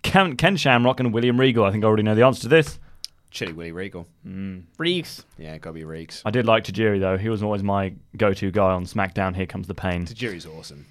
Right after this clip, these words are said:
Speaker 1: Uh,
Speaker 2: Then again,
Speaker 1: with,
Speaker 2: so was
Speaker 1: with,
Speaker 2: Ken
Speaker 1: with his
Speaker 2: Shamrock.
Speaker 1: buzzsaw kick.
Speaker 2: Yeah.
Speaker 3: Mm-hmm.
Speaker 1: Um, I L Z seventy-seven says, "You guys catch Shane calling K O a cancer?"
Speaker 3: Yeah, that
Speaker 2: Oh, I
Speaker 3: was
Speaker 2: missed that.
Speaker 3: really strange.
Speaker 2: No, I missed that.
Speaker 3: I couldn't tell what he was saying,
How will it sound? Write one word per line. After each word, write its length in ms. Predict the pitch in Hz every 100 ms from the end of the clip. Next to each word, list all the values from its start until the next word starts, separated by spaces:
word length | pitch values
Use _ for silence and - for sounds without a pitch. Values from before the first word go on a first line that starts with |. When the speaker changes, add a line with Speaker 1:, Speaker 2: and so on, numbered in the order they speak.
| - _
Speaker 1:
Uh, 40 | -
Speaker 2:
Then 120 | 214
again, 140 | - 220
Speaker 1:
with, 80 | 147
Speaker 2:
so 100 | 123
was 100 | 127
Speaker 1:
with, 60 |
Speaker 2:
Ken 140 | 170 143
Speaker 1:
with 140 | 131
his 100 | -
Speaker 2:
Shamrock. 260 | - 135 127
Speaker 1:
buzzsaw 300 | - 110 101
kick. 300 | - 104 104
Speaker 2:
Yeah. 220 | 117 95 85
Speaker 3:
Mm-hmm. 520 | 151 139 139 139 113
Speaker 1:
Um, 320 | 123 123 123
I 140 | 147 175
L 120 | 180
Z 120 | 143
seventy-seven 420 | 147 170 151 165 135
says, 240 | 143 113
"You 120 | 160
guys 320 | 151 165 156 143
catch 220 | 151 113
Shane 360 | - 131 147 143
calling 440 | - 151 151 156
K 300 | 151 135 147
O 180 | 147 165
a 100 | 135
cancer?" 640 | 143 - 147 117 120 107 - _ - - - - -
Speaker 3:
Yeah, 540 | 151 247 285 196 127 - -
that 220 | 254 254
Speaker 2:
Oh, 80 | 226
I 40 |
Speaker 3:
was 80 | -
Speaker 2:
missed 260 | 170 185
that. 80 | 214
Speaker 3:
really 380 | 240 233 202 180
strange. 520 | 151 - 180 170 147
Speaker 2:
No, 60 | 127
I 160 | 247 233
missed 280 | 320 -
that. 220 | 98 90 165
Speaker 3:
I 80 |
couldn't 320 | 220 285 339 285
tell 180 | 277
what 180 | 254 240
he 140 | 196 214
was 200 | 180 151
saying, 400 | - 175 240